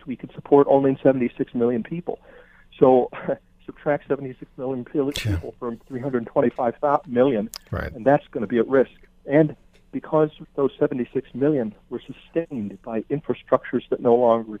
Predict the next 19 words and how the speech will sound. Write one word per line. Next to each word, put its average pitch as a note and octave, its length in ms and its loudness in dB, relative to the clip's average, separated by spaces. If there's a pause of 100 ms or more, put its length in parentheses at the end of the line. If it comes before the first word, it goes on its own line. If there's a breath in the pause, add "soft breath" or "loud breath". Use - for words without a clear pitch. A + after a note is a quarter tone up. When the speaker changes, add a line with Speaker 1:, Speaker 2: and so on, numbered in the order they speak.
Speaker 1:
exist, D#3+ 280 -4 (720 soft breath)
logically, A2 680 0 (220)
the A#2 80 -10
number A#2+ 260 -4
of A2+ 80 -8
people A#2+ 420 -4
that A2+ 180 -2
the G#2 220 -4 (800 soft breath)
mi-, B2+ 260 4 (300)
what A#2 220 2
remains B2 500 4
will A2+ 80 -2
be A#2+ 140 -2
able A2 200 -4
to - 80 -16
survive A2+ 600 2 (220)
is B2+ 100 -12
gonna B2 180 -4
be A#2+ 160 -2